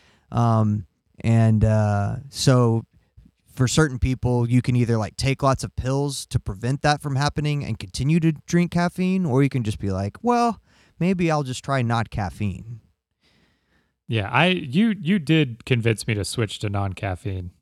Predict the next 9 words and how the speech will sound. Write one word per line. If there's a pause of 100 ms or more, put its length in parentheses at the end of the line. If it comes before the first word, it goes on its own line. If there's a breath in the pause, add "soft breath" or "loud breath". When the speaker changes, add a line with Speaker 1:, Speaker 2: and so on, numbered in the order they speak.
(120)
Speaker 2:
um, (680 loud breath)
just
because (800)
caffeine
doesn't
really (320)
affect
me
in